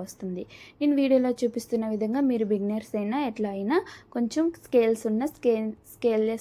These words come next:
సహాయంతో అయినా మీరు తీసుకోవచ్చు. ఓకేనా? ఇప్పుడు లోపల రౌండ్ అనేది తీసేసుకున్నాం కదా, ఇప్పుడు వేస్ట్ అనేది ముందుగా కటింగ్ చేసేసుకోవాలి.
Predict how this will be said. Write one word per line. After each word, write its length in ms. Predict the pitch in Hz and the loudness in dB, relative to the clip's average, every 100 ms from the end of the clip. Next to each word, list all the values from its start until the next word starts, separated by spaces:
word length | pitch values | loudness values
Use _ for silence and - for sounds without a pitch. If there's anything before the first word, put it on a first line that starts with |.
| 240 | -6
సహాయంతో 480 | 226 202 208 202 196 | -6 -4 -4 -4 -6
అయినా 180 | 208 269 403 - - - | -4 -4 -4 -6 -18 -10
మీరు 180 | 240 330 302 | -4 -2 0
తీసుకోవచ్చు. 680 | 254 - 196 185 - - - - _ _ _ - | -2 -4 -4 -4 -8 -14 -16 -20 _ _ _ -8
ఓకేనా? 340 | 240 247 240 415 - _ - 240 | -2 0 2 0 -4 _ -16 -8
ఇప్పుడు 220 | - 330 294 | -2 2 4
లోపల 340 | 240 233 240 247 | 2 2 2 2
రౌండ్ 260 | 226 220 208 | 0 0 -2
అనేది 260 | 208 214 262 254 | -2 -4 -4 -2
తీసేసుకున్నాం 580 | 214 202 - - 185 185 190 | -4 -4 -8 -8 -6 -6 -6
కదా, 160 | 233 370 - - - 294 | -2 -4 -4 -12 -2 0
ఇప్పుడు 200 | 302 277 | 2 4
వేస్ట్ 360 | 254 240 - 233 | 6 4 2 -4
అనేది 240 | 214 220 277 | -2 0 2
ముందుగా 300 | 240 202 254 262 | 0 0 -4 -4
కటింగ్ 280 | 214 196 196 | -4 -4 -4
చేసేసుకోవాలి. 720 | 185 185 175 - 180 185 185 | -6 -8 -14 -10 -8 -8 -10